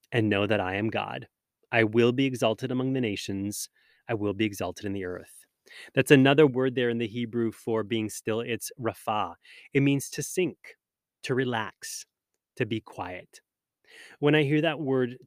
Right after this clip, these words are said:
to sink, to relax, to be quiet, all I can think of is a child who's being held by their parent. Maybe shortly before, they were scared about something, they were, um,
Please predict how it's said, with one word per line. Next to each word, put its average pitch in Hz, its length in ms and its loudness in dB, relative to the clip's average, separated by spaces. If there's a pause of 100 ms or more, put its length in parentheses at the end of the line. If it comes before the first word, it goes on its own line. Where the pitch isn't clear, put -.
to 127 160 -4
sink, 117 420 -4 (280)
to 127 120 -4
relax, 110 600 -4
to 113 80 -8
be 107 140 -4
quiet, 101 460 -4 (320)
all 135 200 2
I 160 60 2
can 143 200 -2
think 123 260 -4
of 104 180 -2
is - 160 -8
a 120 60 -4
child 98 720 -6 (220)
who's 113 180 -2
being 107 200 0
held 101 220 -4
by 98 120 -2
their 98 160 -6
parent. 85 400 -12 (480)
Maybe 139 220 8
shortly 147 300 2
before, 135 300 4
they 123 120 6
were 110 160 4
scared 127 360 0
about 131 220 2
something, 120 540 -2 (260)
they 120 200 4
were, 110 280 2
um, 113 320 -2